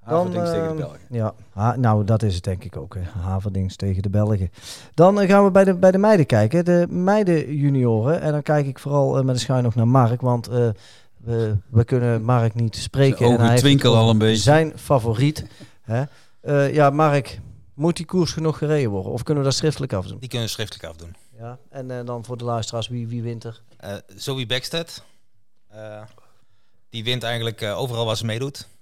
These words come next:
Speaker 3: Die wint op de... Ik heb ze voor het eerst zien rijden op de baan. Als, eh, als, eh, nieuweling in Apeldoorn.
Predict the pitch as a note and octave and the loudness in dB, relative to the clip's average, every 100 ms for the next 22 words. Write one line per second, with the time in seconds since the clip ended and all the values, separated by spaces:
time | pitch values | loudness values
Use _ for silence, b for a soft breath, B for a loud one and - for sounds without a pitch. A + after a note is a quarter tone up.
0 | - - - - G#2 A2+ A2+ G2+ G#2 G2 | -20 -20 -20 -14 -8 -6 -6 -6 -6 -4
1 | F#2+ - - - - C#3+ D#3+ D3 D#3 B2+ | -6 -10 -20 -16 -14 -10 -8 -6 -2 -2
2 | A#2+ A2 A#2 D3+ F#3+ - - - - - | -2 -2 -2 -2 -6 -12 -20 -20 -20 -20
3 | - - - - - F#2+ G2 - A#2 A2 | -20 -20 -18 -14 -10 -10 -8 -8 -8 -8
4 | C#3 B2+ A#2 A2 B2 D#3 D3 D3 D#3+ G3 | -6 -6 -4 -4 -6 -6 -4 -4 -4 -8